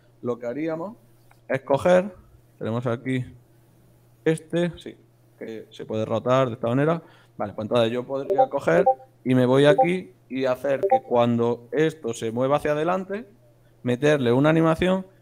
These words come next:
en el que cuando llega al extremo, que es aquí, lo que hago es que la animación, la oreja, imaginaros el pelo o una cosa que sea más, más grande, pero lo hago con la oreja porque lo tengo aquí.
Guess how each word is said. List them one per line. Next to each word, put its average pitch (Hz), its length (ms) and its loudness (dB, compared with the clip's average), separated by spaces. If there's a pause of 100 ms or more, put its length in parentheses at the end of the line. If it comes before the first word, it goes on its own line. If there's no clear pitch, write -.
(100)
en 131 180 -4
el 143 160 -2
que 120 200 -6
cuando 113 340 -4
llega 123 460 0 (720)
al 110 100 -8
extremo, 175 680 -2 (640)
que 117 80 -6
es 120 120 -8
aquí, 175 420 -4 (1600)
lo 143 120 -2
que 170 100 2
hago 160 340 8
es 165 240 4
que 131 140 -6
la 123 140 0
animación, 123 540 -2
la 123 100 6
oreja, 160 480 2 (460)
imaginaros 117 580 2
el 127 140 4
pelo 117 280 4
o 113 340 2
una 127 300 4
cosa 139 180 0
que 123 60 4
sea 123 120 4
más, 120 260 4
más 117 300 0
grande, 104 260 -2
pero 101 160 -4
lo 107 100 -2
hago 120 160 0
con 131 120 4
la 123 60 8
oreja 135 220 2
porque 123 140 2
lo 110 100 -2
tengo 110 220 -4
aquí. 107 180 -10